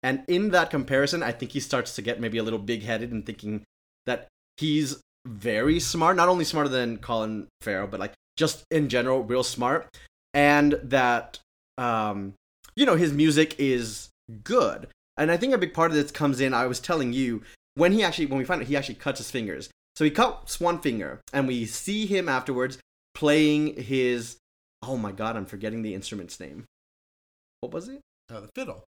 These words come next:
Speaker 1: It's the fiddle, yes. He's playing his fiddle. He can still play, oh yeah, he can still play the fiddle with four fingers, yes. So he's playing his fiddle still. And then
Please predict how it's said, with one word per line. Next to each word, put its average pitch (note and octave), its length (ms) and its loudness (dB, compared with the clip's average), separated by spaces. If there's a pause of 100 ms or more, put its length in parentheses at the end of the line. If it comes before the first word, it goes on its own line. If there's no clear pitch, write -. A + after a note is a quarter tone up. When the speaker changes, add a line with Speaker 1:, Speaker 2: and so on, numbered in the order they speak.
Speaker 1:
It's C#3+ 80 -6
the C#3 60 -4
fiddle, C3+ 260 0
yes. C#3 220 -2
He's C#3 100 -4
playing E3+ 240 2
his F3 140 -4
fiddle. - 280 -2 (280)
He B3 100 2
can A3+ 160 0
still G3+ 240 2
play, D#3+ 280 2
oh E3 100 4
yeah, D3 180 8
he A#2 80 -2
can B2 100 -8
still G3 180 -4
play C#3+ 120 -4
the A#2+ 60 -4
fiddle B2+ 220 -4
with G2+ 120 -6
four A2 160 -6
fingers, G#2+ 360 -6
yes. - 280 -8 (240)
So D3+ 80 0
he's C#3+ 80 0
playing G3 220 6
his G#3 120 0
fiddle B2 260 0
still. E2 360 -6 (760)
And D3+ 220 6
then F#3+ 480 4